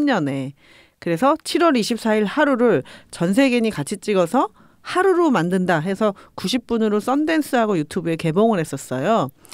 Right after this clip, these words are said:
저는 그거 굉장히 시-, 좀 좋았었는데 그 십 년 후에 이천이십 년에 시즌 투를 해-,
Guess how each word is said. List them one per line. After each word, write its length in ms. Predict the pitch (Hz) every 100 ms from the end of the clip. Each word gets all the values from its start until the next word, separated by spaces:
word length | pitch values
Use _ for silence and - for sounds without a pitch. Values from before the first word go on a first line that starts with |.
| - - _ -
저는 220 | 240 262
그거 120 | 247
굉장히 420 | - 170 175 262
시-, 140 | 247 -
좀 240 | - 170
좋았었는데 1000 | - 202 226 - 185 165 151 160 170 131 - _ - - - - _ -
그 760 | 180 170 165 156 147 143 117 - _ _ _ _ -
십 200 | - 370
년 240 | 392 359 294
후에 240 | 220 254
이천이십 680 | 175 165 240 185 165 185 240
년에 380 | 220 160 185 233
시즌 280 | 254 269
투를 300 | 240 311 302
해-, 60 | 254